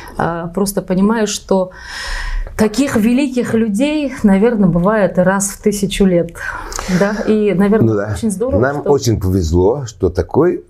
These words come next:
Speaker 2: м, такая личность э, заложил наш коллектив, который оставил такой классный с хореографической точки зрения и в то же время очень глубокий по содержанию танцы.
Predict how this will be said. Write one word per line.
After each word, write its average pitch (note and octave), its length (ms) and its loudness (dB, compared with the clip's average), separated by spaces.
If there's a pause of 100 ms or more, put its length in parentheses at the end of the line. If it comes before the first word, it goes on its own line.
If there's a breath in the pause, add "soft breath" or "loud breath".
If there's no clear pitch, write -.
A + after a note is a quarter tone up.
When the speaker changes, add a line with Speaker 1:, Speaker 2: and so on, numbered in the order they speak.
(100)
Speaker 2:
м, E2 580 -2 (120)
такая F#2+ 240 0
личность C#3 600 -6 (420)
э, F2 520 2
заложил F2+ 540 2
наш F2 440 -2 (540)
коллектив, - 580 -2 (100)
который F2 460 -2 (420 loud breath)
оставил D#2+ 440 -2
такой F2+ 500 -2 (400)
классный F2+ 520 -2
с F2 100 -10
хореографической E2 880 -4 (380)
точки F#2 300 0
зрения A2 520 0
и - 80 -2
в - 60 -8
то E2+ 120 2
же E2 80 2
время E2+ 280 2
очень F#2 200 0
глубокий E2+ 540 0
по E2+ 120 -4
содержанию F2 600 0
танцы. - 360 -6